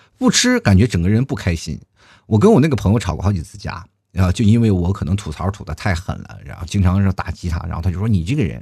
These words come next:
啊，就跟你做朋友是我这辈子做的最错的决定，你就能不能说点好的？我已经胖成这样了，每天减肥减不下来，我也很难受，对不对？到现在我也没有男朋友，你像你这样的话，我告诉你，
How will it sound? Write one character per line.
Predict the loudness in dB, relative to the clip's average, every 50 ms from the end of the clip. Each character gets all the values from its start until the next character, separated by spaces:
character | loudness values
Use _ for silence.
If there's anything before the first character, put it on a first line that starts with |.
| -14
啊， | -16 -18 -18 -18 -12
就 | -6 -2
跟 | 0 2
你 | 2
做 | 2 2 0 -4
朋 | -2 -2 -2 0
友 | 0 0
是 | 0 -2
我 | -4 -2
这 | -2 -2
辈 | -2 -2 -4
子 | -4 -4
做 | -4 -4 -4
的 | -4 -8 -10 -12 _
最 | -8 -6 -4 -4 -4
错 | -4 -4 -6 -4 -4 -4
的 | -4 -6
决 | -8 -10 -10
定， | -10 -10 -12 -14 -16 -20 -20 -20 -20 -20 -20 -6 _
你 | 6 6 6
就 | 8 6 4
能 | 4 6 6 4
不 | 4 4
能 | 2 2
说 | 0 0 -2 -4
点 | -2 -2 -2
好 | -2 -2 -6 -8 -8 -10
的？ | -12 -6
我 | -2 -2 0
已 | 0
经 | 0 0
胖 | 2 2 2
成 | 4 4
这 | 4 2
样 | 2 0
了， | -2 -2
每 | -4 -2 0
天 | 0 0
减 | 0 0 -4
肥 | -4 -6
减 | -6 -6
不 | -4 -4
下 | -4 -4 -4
来， | -4 -2
我 | -2 0
也 | 0
很 | 0 -2 -4 -6
难 | -6 -8 -8
受， | -8 -6 -6 -4
对 | -4 -2 -2
不 | -2
对？ | -2
到 | -2 -2 0 0
现 | 0 0
在 | 0 0
我 | 0 0
也 | 0
没 | 0 0
有 | 0
男 | 0 0 2 2
朋 | 2 2 0 0
友， | -2 -2
你 | -2 0 0 0 2
像 | 2 0 2
你 | 2 0
这 | 0 0 0
样 | 0 0
的 | 0 0
话， | 0 -2 -2
我 | -4 -2
告 | -2 0 0 0
诉 | 0 0
你， | -2 -2 -6